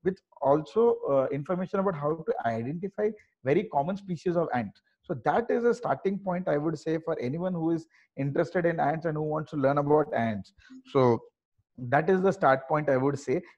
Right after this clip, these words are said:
And there are various other online, uh, repositories. For example, you have the India Biodiversity Portal, and there is the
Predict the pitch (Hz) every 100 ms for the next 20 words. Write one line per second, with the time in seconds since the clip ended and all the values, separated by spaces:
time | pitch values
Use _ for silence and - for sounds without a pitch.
0 | - 190 196 226 190 160 175 226 226 143
1 | 170 156 127 135 147 143 - _ _ _
2 | _ _ 123 120 123 117 156 175 160 156
3 | - 147 131 120 117 120 135 139 160 139
4 | 127 143 156 139 131 127 107 - _ _
5 | _ _ 135 135 151 139 135 123 123 139
6 | 156 - 135 123 196 - - _ _ 147
7 | 185 165 151 160 143 143